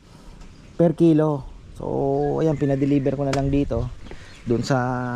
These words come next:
ah, Lakmit ko nabili. Marami pa po na inaalok sa akin. Kaya lang iniisip ko din naman kung baka makapag-open na rin kami. Eh, baka naman masobra, mga ka-farmer. So, ayun. Ayun, tinibag na rin pala ni Junjun yung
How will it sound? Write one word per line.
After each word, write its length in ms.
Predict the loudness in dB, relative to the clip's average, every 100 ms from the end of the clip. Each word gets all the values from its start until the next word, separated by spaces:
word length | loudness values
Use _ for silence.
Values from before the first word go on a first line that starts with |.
| -6
ah, 220 | -4 -4 -2
Lakmit 400 | -4 -4 -4 -2
ko 80 |
nabili. 400 | -2 0 0 0 0 -6 -16 -16 -16 -18 -18 -18 -8 -2
Marami 320 | 0 0 0
pa 80 | 0
po 240 | 0 0 -2
na 320 | -6 -4 -2
inaalok 400 | 0 0 2 0
sa 160 | 0 -2
akin. 240 | 0 0
Kaya 240 | 0 -2 -4
lang 160 | -4
iniisip 480 | -4 -4 -4 -4 -4
ko 80 | -2
din 160 | 0 0
naman 240 | -2 -4
kung 160 | -4 -4
baka 160 | -4
makapag-open 640 | -4 -4 -4 0 0 2 2
na 80 |
rin 160 | 2 0
kami. 240 | 0 -2 -4 -10 -16 -14 -8
Eh, 1040 | -4 -2 -2 -2 -2 -2 -2 -2 -2 -2 -4 -10 -20 -20 -20 -18 -14 -6
baka 240 | -2 0
naman 400 | 0 0 -2 -2
masobra, 480 | -2 0 0 -2 -4 -4
mga 240 | -6 -6
ka-farmer. 460 | -6 -6 -4 -6 -8
So, 160 | -8 -8
ayun. 160 | -6 -4 -6 -6 -8 -6 -2 0
Ayun, 160 | 2
tinibag 400 | 2 2 2 2
na 80 | 2
rin 160 | 2 2
pala 160 | 2
ni 160 | 2 2
Junjun 480 | 0 2 2 2
yung 80 | 2